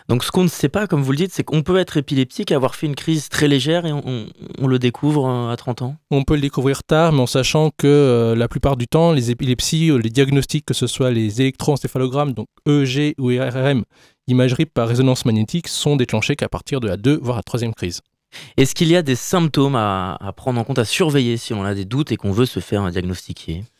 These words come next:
Speaker 2: C'est pas évident parce que les, une personne, les diagnostics sont différents d'une personne à une autre, comme je disais à l'instant. Si c'est une absence, alors si c'est une absence, c'est une rupture de contact. Donc là, on n'aura pas forcément de symptômes. Et, euh, ce qu'il faut savoir, c'est épilepsie.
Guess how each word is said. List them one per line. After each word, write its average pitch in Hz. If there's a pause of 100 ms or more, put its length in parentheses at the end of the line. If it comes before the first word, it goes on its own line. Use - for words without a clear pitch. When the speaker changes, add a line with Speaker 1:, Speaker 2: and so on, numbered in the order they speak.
(280)
Speaker 2:
C'est -
pas 147
évident 156
parce -
que 143
les, 127
une 123
personne, 143
les 123
diagnostics 135
sont 117
différents 127
d'une 120
personne 127
à 127
une 139
autre, 165
comme 123
je 113
disais 117
à 123
l'instant. 151
Si -
c'est 120
une 110
absence, 143
alors 90
si 123
c'est -
une 123
absence, 139
c'est 117
une 104
rupture 117
de 113
contact. - (260)
Donc 104
là, 127
on 127
n'aura 113
pas 113
forcément 113
de 110
symptômes. 151 (420)
Et, 120
euh, 117
ce -
qu'il -
faut 131
savoir, 147
c'est 123 (220)
épilepsie. 131